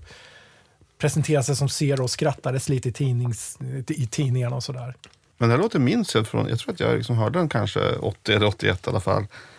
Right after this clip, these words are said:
Speaker 2: eh, ganska tidigt och tyckte att den var rolig. Eh, och det är ju samtidigt ganska udda och lite experimentell i själva ljudbilden. Ja, men det händer saker hela tiden. Men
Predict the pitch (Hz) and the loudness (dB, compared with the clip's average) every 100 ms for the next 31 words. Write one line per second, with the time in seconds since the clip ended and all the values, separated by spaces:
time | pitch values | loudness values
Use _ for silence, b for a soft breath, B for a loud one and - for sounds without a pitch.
0 | B B B - 107 95 90 110 101 113 | B B B -2 0 0 0 -2 -4 -4
1 | 123 147 135 123 113 113 113 139 110 151 | -4 -4 -2 0 4 4 4 2 2 2
2 | 165 101 - - - 113 110 92 - 107 | 4 2 -2 -10 0 4 6 4 2 0
3 | 110 _ - - _ b b - 120 120 | 0 _ -18 -18 _ b b -2 0 4
4 | 120 127 - _ - 143 127 - - 117 | 2 2 -4 _ -4 -2 -2 -2 -2 -2
5 | 113 113 113 110 131 110 - 110 - 123 | 0 0 0 0 -4 -6 -4 -4 -2 -2
6 | 117 104 110 104 107 104 117 139 113 98 | 0 -2 -2 -2 -2 -2 -2 -2 0 0
7 | 101 107 _ - - - 117 - _ - | 0 -4 _ -10 -8 -4 -4 -4 _ -2
8 | 110 113 127 113 98 101 98 101 - 101 | 2 4 6 4 4 2 2 0 0 -2
9 | 101 - B B B B B B B _ | -4 -6 B B B B B B B _
10 | - - 135 135 | -10 0 2 2